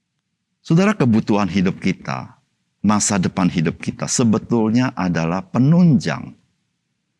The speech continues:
supaya kita bisa memaknai hidup kita.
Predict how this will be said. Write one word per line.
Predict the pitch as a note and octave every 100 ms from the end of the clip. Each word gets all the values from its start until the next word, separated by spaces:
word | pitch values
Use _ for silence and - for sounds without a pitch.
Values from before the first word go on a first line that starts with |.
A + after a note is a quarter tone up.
| _ _ _
supaya | - - D3
kita | D3 C#3+ - C#3
bisa | A2+ G#2+ A#2+ A#2+ B2 - _ _ _ _ _ _ _ _ _ _ _ _ _ _ _ _ _ _ -
memaknai | E3 D#3+ D#3+ D#3+ - D#3+
hidup | C#3+ B2+ B2+
kita. | - B2 -